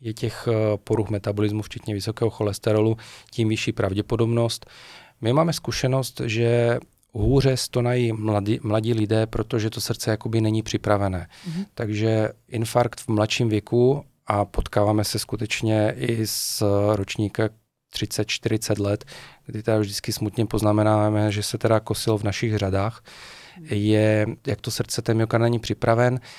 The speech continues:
Speaker 1: tak častokrát ty důsledky byly fatální. Čím vyšší věk, to srdce je lehce přetrénované a většinou ten důvod infarktu není náhlý uzávěr, ale postupná progrese toho plátu nebo to uzavírání, takže tam takzvaně pre-,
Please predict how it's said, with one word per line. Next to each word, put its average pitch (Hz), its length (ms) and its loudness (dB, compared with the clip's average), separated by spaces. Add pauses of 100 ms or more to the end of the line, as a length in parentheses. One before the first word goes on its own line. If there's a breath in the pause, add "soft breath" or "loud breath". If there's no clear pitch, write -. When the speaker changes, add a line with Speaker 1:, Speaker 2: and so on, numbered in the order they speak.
(240 loud breath)
Speaker 1:
tak 110 300 -2 (140)
častokrát 107 480 -2
ty 113 80 -2
důsledky 101 380 -4
byly 104 120 4
fatální. 95 540 -2
Čím 110 220 -2
vyšší 113 300 -2
věk, 117 280 2 (360 loud breath)
to - 120 -10
srdce 113 280 -2 (320)
je 113 200 4
lehce 107 320 -2
přetrénované 117 880 2
a 110 80 -4
většinou 110 540 0 (340 loud breath)
ten 107 180 0
důvod 110 260 2
infarktu 107 500 0
není 107 220 4 (140)
náhlý 101 420 2
uzávěr, 104 540 2
ale 101 120 0
postupná 107 540 -2
progrese 104 640 0 (380 loud breath)
toho 107 220 -2
plátu 104 360 -2
nebo 104 180 0
to 104 140 0
uzavírání, 104 720 2 (300 loud breath)
takže 107 240 -2
tam 104 160 0
takzvaně 101 480 0
pre-, 98 240 -6